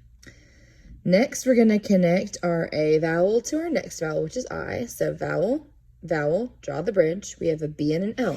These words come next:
Same situation. It's usually a blend, but since we only have two consonants, we're not going to consider it a blend. And we'll divide between the two consonants.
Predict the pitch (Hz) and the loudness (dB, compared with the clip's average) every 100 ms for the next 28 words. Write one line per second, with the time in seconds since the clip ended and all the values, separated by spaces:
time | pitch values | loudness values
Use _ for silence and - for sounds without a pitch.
0 | 165 - - 165 175 202 214 208 - 196 | -6 -6 0 2 4 4 2 0 2 4
1 | 156 - - - 156 160 202 240 214 277 | 4 0 -8 -6 -4 0 2 2 4 4
2 | 185 165 160 170 160 - 165 156 160 165 | 4 2 -2 -4 -6 -4 -4 -2 -2 -2
3 | 147 - 160 - 180 - 160 147 156 151 | -4 -8 -8 -2 -2 -2 -4 -4 -4 -4
4 | 147 151 151 147 - 151 147 147 147 - | -6 -6 -4 -4 -6 -6 -4 -2 -4 -4
5 | - - - - - - _ - 190 180 | -6 -8 -12 -18 -20 -20 _ 4 6 6
6 | 175 151 147 156 - 147 151 165 - 165 | 6 4 0 -2 -4 -6 -6 -8 -6 -6
7 | - - - - - | -6 -10 -10 -14 -18